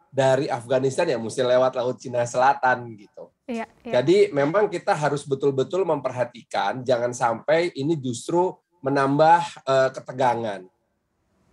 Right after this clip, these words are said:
Speaker 1: Nah,
Speaker 2: Aha.
Speaker 1: pada saat bersamaan, ini, eh, bocoran dari intelijen Vietnam ini menarik sekali, bahwa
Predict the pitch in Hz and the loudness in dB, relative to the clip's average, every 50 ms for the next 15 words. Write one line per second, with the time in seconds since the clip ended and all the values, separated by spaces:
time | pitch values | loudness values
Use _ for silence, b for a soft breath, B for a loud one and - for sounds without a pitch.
0 | _ _ - 262 254 214 240 247 - 156 143 - 170 147 143 139 139 139 135 139 | _ _ -4 -4 -4 -2 -2 -2 0 0 0 0 0 0 0 0 -2 -4 -2 0
1 | 147 - - - 202 165 127 117 113 117 135 175 190 - _ _ _ _ _ _ | 0 0 2 0 -2 0 0 -2 -2 -2 -4 -6 -8 -12 _ _ _ _ _ _
2 | _ - 131 135 151 165 175 185 185 185 185 180 160 - - 135 131 131 127 131 | _ -4 -2 0 2 2 2 2 2 0 0 -2 -4 -2 0 2 2 2 2 0
3 | 139 139 135 143 139 135 139 139 135 139 131 127 135 131 131 127 127 131 131 127 | 0 -2 0 0 0 2 0 0 0 0 0 0 2 0 -2 -2 -4 -6 -4 -2
4 | 131 131 127 127 - - 127 123 120 - 127 123 135 151 170 175 156 151 139 127 | -2 -4 -4 -2 0 0 0 0 2 0 -2 -2 0 0 0 0 0 0 -2 -2
5 | 120 123 - - - - 123 127 127 117 110 107 107 - - 107 107 101 101 104 | -4 -4 -8 -12 -6 0 2 2 2 2 -2 -8 -10 -4 -4 -2 -2 -2 -4 -4
6 | 104 113 117 127 147 160 170 180 190 | 0 2 4 4 4 4 2 2 -2